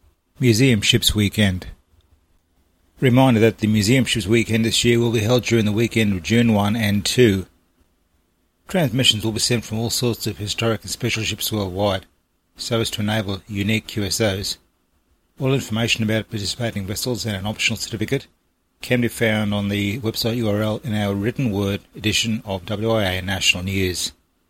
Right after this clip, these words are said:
Through the Decks Window. European Song Contest Special Event. The Israel Amateur Radio Club has activated the following special event call signs around the sixty-fourth Eurovision Song Contest. Four X six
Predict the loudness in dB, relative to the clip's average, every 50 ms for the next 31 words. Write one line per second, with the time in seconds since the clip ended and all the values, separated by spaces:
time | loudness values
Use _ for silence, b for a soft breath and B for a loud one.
0 | _ _ _ _ _ _ _ _ _ _ _ _ _ _ _ _ _ _ _ -6
1 | 0 2 4 4 4 2 0 -2 -2 -4 -4 -2 -2 -2 -2 -4 -6 -8 -14 _
2 | _ _ _ _ _ _ _ _ _ _ _ _ _ _ -2 2 2 4 4 4
3 | 4 4 2 0 -2 0 0 0 0 -2 -2 0 0 0 -2 -2 -4 -4 -4 -2
4 | -2 -2 -2 -2 -4 -4 -6 -12 -20 _ _ _ _ _ _ _ _ _ _ _
5 | _ _ _ _ _ _ _ _ _ _ _ _ _ 0 2 2 2 4 4 4
6 | 4 4 2 0 0 -2 -2 -2 -2 0 2 0 0 0 -2 -6 -6 -6 -8 -6
7 | -4 -2 -2 -2 -2 -2 -2 -2 0 -2 -2 -2 -2 -4 -4 -2 0 0 0 0
8 | 0 -2 -2 -4 -2 0 0 -2 0 -2 -2 -2 -2 -2 -4 -6 -4 -2 0 0
9 | 0 0 0 0 0 0 0 0 0 -2 -2 -2 -4 -4 -4 -6 -4 -4 -4 -4
10 | -2 -2 -4 -2 0 0 2 2 2 2 0 0 0 0 -2 -2 -2 -2 -2 0
11 | 0 -2 -2 -2 -2 -2 -2 -2 -4 -6 -6 -8 -8 -12 -16 _ _ _ _ _
12 | _ _ _ _ _ _ _ _ _ _ _ _ _ _ _ _ _ _ _ -8
13 | -2 0 2 2 0 0 -2 -2 -2 0 -2 -2 -2 -6 -8 -8 -8